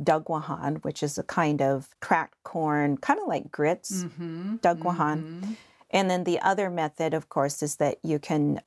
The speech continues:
Speaker 1: nixtamalize the corn into hominy.
Speaker 2: That's right.
Speaker 1: So those are, you know, a few different methods that, you know, for our, our storage and for, you know, food.
Speaker 2: Mm-hmm.
Speaker 1: One of our favorite dishes with our corn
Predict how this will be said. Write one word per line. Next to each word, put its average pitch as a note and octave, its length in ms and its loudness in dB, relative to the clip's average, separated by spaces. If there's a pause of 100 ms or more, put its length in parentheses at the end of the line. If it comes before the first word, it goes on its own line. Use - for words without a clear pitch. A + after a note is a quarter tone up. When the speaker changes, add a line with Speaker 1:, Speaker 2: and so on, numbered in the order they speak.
Speaker 1:
nixtamalize C#3+ 1120 0
the - 60 -4
corn C#3 580 0 (120)
into D3+ 220 0
hominy. F3 640 0 (180)
Speaker 2:
That's - 160 -16
right. D3 280 -8
Speaker 1:
So E3+ 200 4
those E3+ 360 2
are, D#3 340 2 (120)
you F3 100 2
know, D3+ 120 2
a E3 40 -2
few G#3 240 4
different F#3+ 380 0
methods C#3 520 -2
that, - 520 0
you E3+ 80 0
know, D3 120 2
for D3+ 280 0
our, C#3 400 2 (180)
our C3+ 140 2
storage C#3+ 560 2
and C#3 180 0
for, C3+ 320 -4 (160)
you C#3+ 80 -2
know, C3+ 220 -2
food. C#3 460 0
Speaker 2:
Mm-hmm. F3 680 -8
Speaker 1:
One G3 240 4
of F#3 120 0
our F3 160 4
favorite D#3 520 -2 (160)
dishes D3+ 560 2
with C#3 260 -2
our C#3+ 140 2
corn C#3+ 560 -2